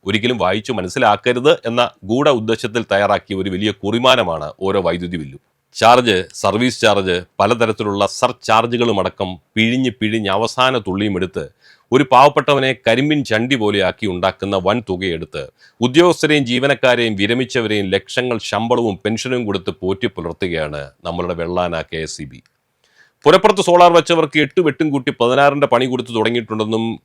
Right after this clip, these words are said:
കേട്ടുകേൾവിയുണ്ട്. ബോർഡിന്റെ വാക്ക് വിശ്വസിച്ച് പുരപ്പുറത്ത് പാനൽ വെച്ചവർക്ക് മുടക്കിയ തുക പാഴാകുമോ എന്ന ആശങ്കയുമുണ്ട്. നിയമങ്ങൾ ദിവസേന മാറി മറിച്ചുകൊണ്ടിരിക്കുന്നു. ഇതിനെതിരെ ജില്ലകൾ തോറും പുരപ്പുറത്ത് സോളാർ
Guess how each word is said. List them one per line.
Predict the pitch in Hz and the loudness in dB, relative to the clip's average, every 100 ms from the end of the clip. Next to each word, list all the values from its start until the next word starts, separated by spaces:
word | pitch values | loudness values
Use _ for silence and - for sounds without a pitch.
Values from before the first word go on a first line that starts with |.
| 104 | -4
കേട്ടുകേൾവിയുണ്ട്. | 90 101 101 95 85 85 135 - _ _ _ _ - | -2 -2 -2 -2 -2 -2 -4 -6 _ _ _ _ 0
ബോർഡിന്റെ | 104 117 127 | 4 6 6
വാക്ക് | 120 117 123 | 6 6 4
വിശ്വസിച്ച് | 131 113 123 143 165 | -2 -2 -6 -6 -4
പുരപ്പുറത്ത് | 123 113 - 117 | -2 -2 -2 -4
പാനൽ | 104 110 117 117 | 0 2 2 -2
വെച്ചവർക്ക് | 107 117 107 101 | -4 -4 -6 -4
മുടക്കിയ | 110 117 123 - | -4 -2 -2 -2
തുക | 113 104 98 - | -4 -2 0 2
പാഴാകുമോ | 117 117 107 107 104 | 4 4 0 -2 -4
എന്ന | 98 95 - | -4 -6 -4
ആശങ്കയുമുണ്ട്. | 95 - 90 87 120 80 64 - _ _ _ _ _ | -6 -4 -4 -2 -4 -6 -12 -20 _ _ _ _ _
നിയമങ്ങൾ | 151 220 233 226 | 6 8 8 4
ദിവസേന | 196 190 190 175 | 4 2 2 4
മാറി | 151 151 | 4 4
മറിച്ചുകൊണ്ടിരിക്കുന്നു. | 156 131 113 120 104 78 71 65 _ _ 95 | 4 0 -2 -4 -4 -6 -10 -20 _ _ -2
ഇതിനെതിരെ | 113 123 120 120 | 2 4 2 2
ജില്ലകൾ | 101 107 120 123 113 | 0 0 0 0 -2
തോറും | 101 98 123 _ _ - | -2 -2 -8 _ _ 0
പുരപ്പുറത്ത് | 113 - 127 131 | 0 0 -2 -4
സോളാർ | - 113 120 131 | -2 2 6 4